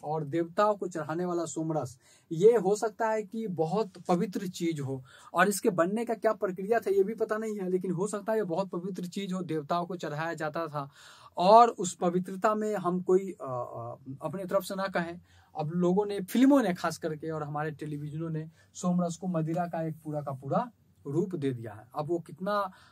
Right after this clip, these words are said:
अ, स्टडी करते हैं नहीं करते हैं हमको नहीं मालूम,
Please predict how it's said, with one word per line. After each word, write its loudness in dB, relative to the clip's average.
अ, -6
स्टडी -2
करते -4
हैं -4
नहीं 0
करते -4
हैं -2
हमको -6
नहीं 0
मालूम, -4